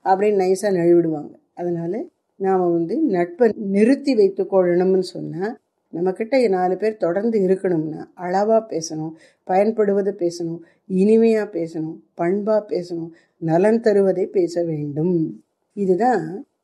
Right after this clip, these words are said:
வாக்கு தவம் என்பது. இந்த வாக்கு தபஸ் எப்படி இருக்கணும் என்று கீதையில சொல்லப்பட்டிருக்குன்னா, சத்தியம், பிரியம், ஹிதம், மூன்று பதங்களை பயன்படுத்துகிறார் ஸ்ரீகிருஷ்ணர்.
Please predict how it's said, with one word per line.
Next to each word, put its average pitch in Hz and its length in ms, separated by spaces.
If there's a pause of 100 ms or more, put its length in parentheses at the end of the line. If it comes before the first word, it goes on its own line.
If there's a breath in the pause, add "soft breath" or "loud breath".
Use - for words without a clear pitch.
வாக்கு 214 640
தவம் 202 520
என்பது. 165 500
இந்த 190 180
வாக்கு 226 520
தபஸ் 196 380
எப்படி 240 440
இருக்கணும் 202 420
என்று 175 240
கீதையில 190 500
சொல்லப்பட்டிருக்குன்னா, 180 760 (260)
சத்தியம், 247 1000 (340)
பிரியம், 208 600 (200)
ஹிதம், 185 540 (380)
மூன்று 214 420
பதங்களை 208 380
பயன்படுத்துகிறார் 175 760
ஸ்ரீகிருஷ்ணர். 165 580